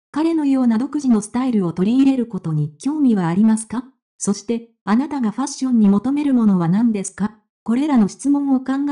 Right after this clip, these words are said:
えることで、自分自身のスタイルやファッションについて新しい気づきを得ることができるかもしれません。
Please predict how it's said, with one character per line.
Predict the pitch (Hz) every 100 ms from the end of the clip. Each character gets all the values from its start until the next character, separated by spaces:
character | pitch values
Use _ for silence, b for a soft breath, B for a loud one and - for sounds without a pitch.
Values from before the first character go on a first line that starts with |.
| 285
え |
る | 262
こ | 262 208
と | 180
で、 | 165 160 _ -
自 | 220
分 | 269 320
自 | 320
身 | 320 262 220
の | 175
ス | 170
タ | 226
イ | 240
ル | 185
や | 165 156 -
フ |
ァ | 254
ッ |
シ | - 233
ョ |
ン | 208
に | 190
つ | 185 180
い | 175
て | 160 147 -
新 | 226 285 330
し | 330 320
い | 294
気 | 233
づ | 214
き | 220 269
を | 262
得 | 247
る | 262
こ | 220
と | 214
が | 190
で | 180
き | 196 262
る | 240
か | 196
も | 175
し | 165 175
れ | 196
ま | 202
せ | - 175
ん。 | 156